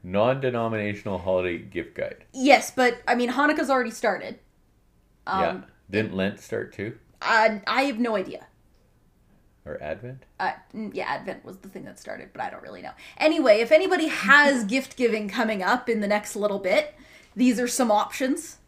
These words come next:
Speaker 1: There, there's a birthday in just over a month.
Speaker 2: Nah, that's fake.
Speaker 1: Oh.
Speaker 2: <laughs> Or, sorry, it's not fake, it's incorrect.
Speaker 1: It's incorrect.
Speaker 2: Yeah. <laughs> Um, so yeah, it is our, our holiday gift guide. We're gonna go through some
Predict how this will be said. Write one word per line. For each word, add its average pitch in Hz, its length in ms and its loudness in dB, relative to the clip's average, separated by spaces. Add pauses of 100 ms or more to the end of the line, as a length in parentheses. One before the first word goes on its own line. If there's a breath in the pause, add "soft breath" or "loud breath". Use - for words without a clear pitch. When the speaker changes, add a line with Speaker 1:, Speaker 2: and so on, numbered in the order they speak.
(140)
Speaker 1:
There, 107 220 2
there's 98 300 0
a 85 60 0
birthday 85 480 0
in 78 100 -10
just - 340 -14
over 76 280 -8
a 67 60 -10
month. 76 340 -10 (1160)
Speaker 2:
Nah, 202 240 0
that's 196 180 -4
fake. - 360 -8 (500)
Speaker 1:
Oh. 76 220 -8 (220)
Speaker 2:
<laughs> 302 320 -8 (300 loud breath)
Or, 262 140 6
sorry, 320 220 8
it's 247 120 0
not 269 140 0
fake, 233 160 2
it's 208 80 -6
incorrect. 202 540 -2 (180)
Speaker 1:
It's 101 180 2
incorrect. 131 840 8
Speaker 2:
Yeah. 277 680 6
<laughs> - 680 -20
Um, 247 640 8
so - 100 -4
yeah, 359 200 6 (480)
it 311 120 2
is 320 140 2
our, 277 340 8
our 247 160 6
holiday 320 380 6
gift 302 200 -2
guide. 285 360 2 (280 loud breath)
We're 277 120 0
gonna 277 120 4
go 262 140 4
through 262 280 0
some 247 500 4